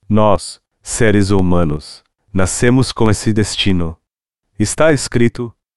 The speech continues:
"Porque dele e por ele e para ele são todas as coisas."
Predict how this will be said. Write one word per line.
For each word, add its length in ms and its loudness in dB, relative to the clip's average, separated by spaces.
"Porque 320 0
dele 460 2
e 80 -2
por 240 0
ele 320 4
e 40 0
para 320 2
ele 200 4
são 300 2
todas 460 2
as 180 0
coisas." 640 0